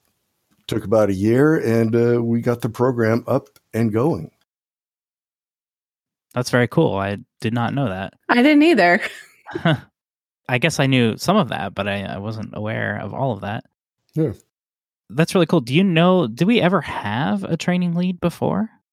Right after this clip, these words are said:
Speaker 1: We did not. That was one of the open positions, uh, that Jago needed to fill.
Speaker 2: Eh, but, like, not only did we need to fill it, but we never had one, right? Like, it di-, it wasn't a position that really existed before.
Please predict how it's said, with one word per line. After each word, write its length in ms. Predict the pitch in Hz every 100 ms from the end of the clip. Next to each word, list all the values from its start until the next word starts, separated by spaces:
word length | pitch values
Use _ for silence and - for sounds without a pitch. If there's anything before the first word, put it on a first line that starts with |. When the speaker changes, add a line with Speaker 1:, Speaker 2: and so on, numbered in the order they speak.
| _ _ _
Speaker 1:
We 160 | 95 113
did 240 | 139 139
not. 400 | 143 208 107 -
That 180 | 104 113
was 260 | 107 110 95
one 220 | 110 113
of 80 | 110
the 140 | 113
open 440 | 113 117 117 104
positions, 880 | - 98 104 165 - 101 104 104 113
uh, 360 | 107 104 104 104
that 280 | 101 110 107
Jago 320 | 110 113 117
needed 300 | 110 117 120
to 80 | 117
fill. 380 | 113 170 156 - _ _ _ _ _ _ _ _ -
Speaker 2:
Eh, 180 | 147 -
but, 280 | 131 156 -
like, 280 | 139 - - _ _
not 140 | 156
only 140 | 190 156
did 160 | 147
we 80 | 131
need 180 | 131 131
to 80 | -
fill 220 | 160 143
it, 100 | 98
but 180 | 98 -
we 220 | 95 120
never 220 | 131 110
had 400 | - - 185 170
one, 220 | - 53 -
right? 320 | 104 165 202 - - _
Like, 120 | 123 120
it 140 | 107
di-, 160 | 156 -
it 80 |
wasn't 260 | 127 135 143
a 60 | 117
position 360 | 117 120 110
that 100 | 107
really 220 | 113 107 95
existed 420 | 101 156 - 92
before. 460 | 139 69 58 -